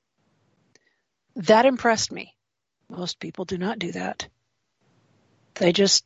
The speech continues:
replace the item, say g-, goodbye, have a nice life. No,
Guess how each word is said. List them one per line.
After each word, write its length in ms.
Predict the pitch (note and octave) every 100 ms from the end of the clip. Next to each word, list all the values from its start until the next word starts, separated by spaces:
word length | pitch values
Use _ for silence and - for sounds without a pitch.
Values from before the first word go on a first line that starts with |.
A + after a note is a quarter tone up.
| -
replace 500 | G3 G3 - F#3 -
the 160 | F#3+ F#3
item, 280 | F3+ G3
say 240 | F#3 F#3+ F#3+
g-, 60 | - - - - _
goodbye, 380 | G#3+ F3+ F#3 F#3+
have 180 | F#3+ F#3
a 60 |
nice 260 | F3+ F#3 -
life. 440 | A3 F#3+ E3+ - _ _ _ _ _ _ _
No, 340 | G#3 G#3 G#3